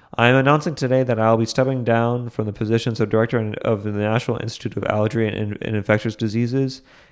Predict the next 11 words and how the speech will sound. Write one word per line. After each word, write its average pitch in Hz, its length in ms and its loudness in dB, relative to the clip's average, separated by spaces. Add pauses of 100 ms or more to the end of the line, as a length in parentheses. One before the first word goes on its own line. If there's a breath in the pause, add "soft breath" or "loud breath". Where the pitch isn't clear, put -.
(100 soft breath)
and 107 220 -2
chief 131 320 0
of 113 160 0
the 110 160 0
N 113 180 0
I 117 260 2
A 110 200 2
I 104 160 0
D 117 340 -2
Laboratory 110 580 2
of 98 200 0